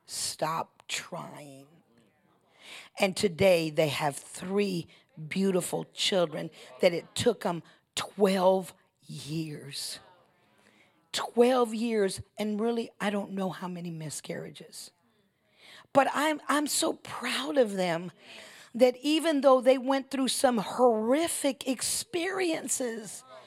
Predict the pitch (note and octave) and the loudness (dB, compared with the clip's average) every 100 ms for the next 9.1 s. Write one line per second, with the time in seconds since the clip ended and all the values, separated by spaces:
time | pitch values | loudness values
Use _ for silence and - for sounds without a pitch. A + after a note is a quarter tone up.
0 | - - - - - - - - A#4 - | -20 -20 -12 -4 -2 4 8 8 6 -2
1 | D#4 E4+ G#4+ A#4 - - F4+ C#4 F3 F3+ | 2 4 4 2 0 0 0 -2 -4 -10
2 | - _ _ _ - - - _ _ _ | -18 _ _ _ -20 -20 -20 _ _ _
3 | _ F3 F3 E3 - - A#3 G#3+ G3 - | _ 2 4 4 2 -2 0 2 2 -2
4 | - - _ _ - - _ _ E3+ F#3+ | -10 -20 _ _ -20 -20 _ _ 4 4
5 | D#3 D#3+ F3 F3 E3 F3+ - F3 - - | 4 4 4 4 2 -2 -8 -20 -18 -14
6 | - F#3+ F3+ D#3 C#3 A2+ - - - - | 2 6 6 4 0 -6 -14 -20 -20 -20
7 | - - - G3+ G3+ F3+ D#3+ F3+ F#3+ - | -20 -20 0 2 4 2 2 2 2 2
8 | - E3+ D#3+ - - - A#3+ A3 F#3 D#3 | 0 2 0 0 0 2 4 4 2 -2
9 | - | -10